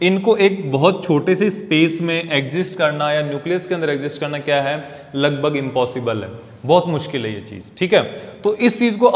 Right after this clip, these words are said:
avoid करने के लिए इस जो इनका जो repulsion force लग रहा है इनके बीच में, इसको overcome करने के लिए हमें एक external energy की रिक्वायरमेंट होगी। That energy will rebind these protons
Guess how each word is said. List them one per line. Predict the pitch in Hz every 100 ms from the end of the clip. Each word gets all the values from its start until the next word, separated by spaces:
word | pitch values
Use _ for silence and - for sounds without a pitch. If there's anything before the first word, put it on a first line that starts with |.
| 165
avoid | 170 202 220
करने | 190 185 175
के |
लिए | 170 156 151 170 160
इस | 208 -
जो | 220 - - - 202
इनका | 196 185 214
जो | 208 190
repulsion | 160 208 202 226 226 220
force | 202 196
लग | 175 160
रहा | 170
है | 156
इनके | 151
बीच | 156 139 135
में, | 143 151
इसको | 160 - 202
overcome | 190 208 214 214 202
करने | 165 160 160
के |
लिए | 165 165
हमें | 156 147 147
एक | 147 190 196 - - - 165
external | - - - 196 220 226 202
energy | 160 156 151
की | 160 165
रिक्वायरमेंट | 147 151 139 135 147 147
होगी। | 131 131 160 - - - 123 123
That | 175 226 233 170
energy | 156 147 135 151 170 151 - -
will | 135 160 180 185 - 127
rebind | 151 226 208 170 151 156 175 - - - 135 127
these | 175 185 175 -
protons | 147 131 131 113 110 -